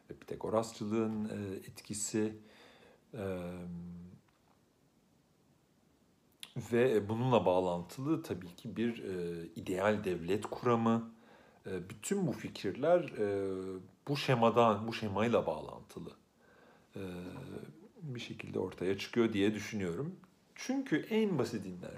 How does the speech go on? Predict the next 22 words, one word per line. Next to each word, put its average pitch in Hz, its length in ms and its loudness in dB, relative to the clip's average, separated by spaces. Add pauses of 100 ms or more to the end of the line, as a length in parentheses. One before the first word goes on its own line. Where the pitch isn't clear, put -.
şu, 151 180 -2
bütün 214 340 0
bu 131 80 6
anlattıklarımız, 98 1040 -2 (580)
e, 113 60 -6 (500)
diyaloglar 139 580 4
yazan 139 560 6
bir, 107 340 0
e, 101 320 -4
kişiyle 175 440 -2
karşı 110 320 2
karşıya 123 500 0
olduğumuz 110 580 -2
gerçeğiyle 110 540 -2
asla 104 400 0
karşılaşmıyor. - 800 -2 (720)
Tam 82 200 -6
tersine, 104 580 -2 (640)
e, 87 220 -6 (120)
Platon'un 98 580 -6
ısrarla, 98 880 2
e, 90 60 -10